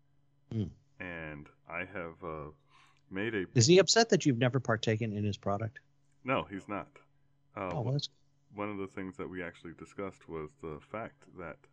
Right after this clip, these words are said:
Speaker 2: uh, if the crypto, which he didn't want to invest in, turns me into a multimillionaire, I was
Speaker 1: Mm-hmm.
Speaker 2: going to celebrate at his establishment, uh, <laughs> reminding him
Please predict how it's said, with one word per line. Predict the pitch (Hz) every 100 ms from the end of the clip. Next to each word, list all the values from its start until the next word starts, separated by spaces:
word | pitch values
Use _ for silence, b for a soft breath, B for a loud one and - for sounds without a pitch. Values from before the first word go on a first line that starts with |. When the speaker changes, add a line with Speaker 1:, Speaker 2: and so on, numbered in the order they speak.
| _ _ _ _ _ _
Speaker 2:
uh, | 98 85 69 - _ _ -
if | 101 - - _ _ _ _ _ _ _ -
the | 95 87 85
crypto, | - 127 - 80 80 92 - 98
which | 85 - -
he | 95 101
didn't | 95 92 80
want | 87
to | -
invest | 82 87 87 -
in, | 85 80 - _ _ _ _ _ _
turns | - 104 95 92 90 - _
me | 101 92 87
into | 90 73
a | 65
multimillionaire, | 92 175 - 98 90 80 80 78 73 78 _ _ _ _ _ -
I | 90
was |
Speaker 1:
Mm-hmm. | 95
Speaker 2:
going | 123 107
to | 85
celebrate | 71 - 110 107 98 -
at | 98 87
his | 101 90
establishment, | - 101 98 90 - 90 82 - - _ _ _ _ _ _ -
uh, | 90 85 -
<laughs> | -
reminding | 71 92 98 113 117 107
him | 104 101 95